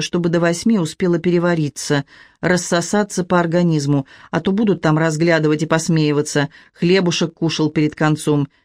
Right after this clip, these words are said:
кефирчик пил, колбаски немного. "Не надо", велел себе Колосов, и жуткая картина послушно исчезла. Он даже удивился этому.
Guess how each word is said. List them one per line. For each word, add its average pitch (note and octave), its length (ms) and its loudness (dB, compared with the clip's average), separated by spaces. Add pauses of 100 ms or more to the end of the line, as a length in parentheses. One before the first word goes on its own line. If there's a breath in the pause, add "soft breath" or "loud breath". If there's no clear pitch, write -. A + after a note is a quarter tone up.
(120)
кефирчик E3 720 -2
пил, D#3+ 200 0
колбаски D#3+ 600 0
немного. D3 580 0 (640)
"Не D#3 300 -2
надо", C3 600 -2 (300)
велел C3+ 280 -2
себе C3 260 -6
Колосов, F#3+ 500 0 (240 loud breath)
и D#3+ 80 0
жуткая F3 400 0
картина E3 420 0
послушно D#3+ 540 0
исчезла. C3+ 560 -2 (420)
Он G#3 160 2
даже G#3+ 220 2
удивился G#3+ 580 2
этому. C#3 460 0